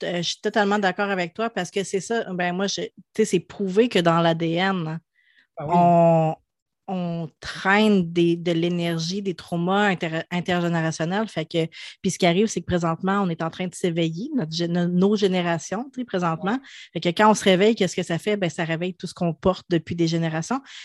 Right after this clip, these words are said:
Speaker 1: On por-, on porte jusqu'à sept générations dans nos, euh, dans, dans l'énergie, dans nos, on va dire dans nos gènes ou dans notre corps, peu importe, là.
Speaker 2: Mm.
Speaker 1: Mais quand on se change, nous, on impacte sept générations après nous.
Speaker 2: Ouais.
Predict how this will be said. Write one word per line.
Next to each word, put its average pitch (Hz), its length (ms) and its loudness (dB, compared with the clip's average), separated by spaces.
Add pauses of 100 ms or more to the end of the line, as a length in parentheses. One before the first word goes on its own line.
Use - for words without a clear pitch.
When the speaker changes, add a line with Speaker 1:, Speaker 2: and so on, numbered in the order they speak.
(180)
Speaker 1:
On 190 120 2
por-, 254 320 4
on 196 200 4
porte 269 520 -2
jusqu'à 190 420 -2
sept 254 340 -2
générations 190 720 0 (680)
dans 185 600 4
nos, 170 840 2
euh, 160 220 -6
dans, 170 220 -6
dans 170 140 2
l'énergie, 170 400 0
dans 190 120 0
nos, 160 280 -2
on 165 60 -6
va 160 80 -4
dire 165 140 -6
dans 160 100 -2
nos 156 160 -2
gènes 156 300 -6
ou - 20 -2
dans 165 120 -2
notre 151 180 -6
corps, 160 200 -8
peu 175 100 -8
importe, 190 360 -8
là. 226 60 -8
Speaker 2:
Mm. 185 100 -12 (400)
Speaker 1:
Mais 175 80 -2
quand 254 260 4
on 262 40 4
se 180 160 2
change, 220 440 2
nous, 196 260 0
on 175 140 -2
impacte 175 460 -6
sept 208 260 -2
générations 175 500 0
après 175 280 -4
nous. 160 180 -6 (640)
Speaker 2:
Ouais. 196 180 -12